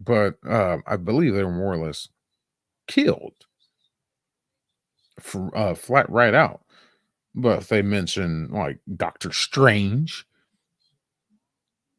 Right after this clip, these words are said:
Really? Of all people, Doctor Strange. Daredevil. Okay. I can see that.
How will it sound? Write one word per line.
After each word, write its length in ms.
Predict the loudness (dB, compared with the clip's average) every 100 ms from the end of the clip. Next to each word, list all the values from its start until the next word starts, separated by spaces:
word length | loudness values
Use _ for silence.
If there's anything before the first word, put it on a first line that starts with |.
| _ _ _ _ _ _
Really? 440 | 0 2 2 0 -4 _ _ _ _ _ _ -20 _ _ 2
Of 140 | 6
all 200 | 10 10
people, 320 | 8 2 2 2
Doctor 280 | 2 0
Strange. 420 | -4 0 0 -2 -10 _ _ -20 -20 _ _ _ _ _ _ -14 2
Daredevil. 840 | 10 12 12 10 10 8 4 2 -2
Okay. 340 | 0 2 2 0 _ _ _ -8
I 40 |
can 120 | -6
see 200 | -4 -4
that. 220 | 0 -2